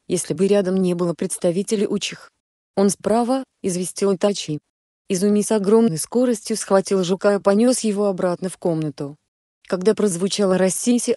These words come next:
то вместо жука сидел потрепанный возмущенный блондин. "Наруто,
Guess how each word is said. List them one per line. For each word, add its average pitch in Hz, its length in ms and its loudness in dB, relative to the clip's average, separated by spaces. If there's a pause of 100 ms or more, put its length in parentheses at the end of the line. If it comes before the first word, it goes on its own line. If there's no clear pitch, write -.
то 185 100 0
вместо 208 380 2
жука 196 340 0
сидел 214 360 0
потрепанный 196 600 0
возмущенный 196 580 0
блондин. 170 600 -2 (480)
"Наруто, 196 580 0